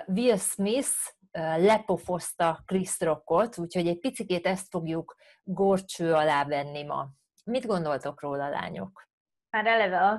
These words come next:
Speaker 2: a felütéshez van hozzáfűzni valami, hogy azt mondod, hogy Will Smith lepofozta Chris Rockot.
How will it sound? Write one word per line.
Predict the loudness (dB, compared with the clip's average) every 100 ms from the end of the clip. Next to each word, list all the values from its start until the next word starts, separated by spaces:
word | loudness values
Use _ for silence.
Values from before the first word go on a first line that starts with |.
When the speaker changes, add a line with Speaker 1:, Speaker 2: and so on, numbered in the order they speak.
| -4
Speaker 2:
a | -6
felütéshez | 0 2 2 -2 -2 -2 -4
van | -2 -4 -4
hozzáfűzni | -4 0 0 0 -8 -6
valami, | -6 -6
hogy | -6
azt | -8 -10
mondod, | -8 -6 -6
hogy | -8 -12 -12 _ _ _ _ _ _
Will | -2 -2
Smith | -2 -10 -10
lepofozta | -8 -10 -12 _ -10 -10 -14 -10 -12
Chris | -8 -10 -10 -12
Rockot. | -10 -8 -8 _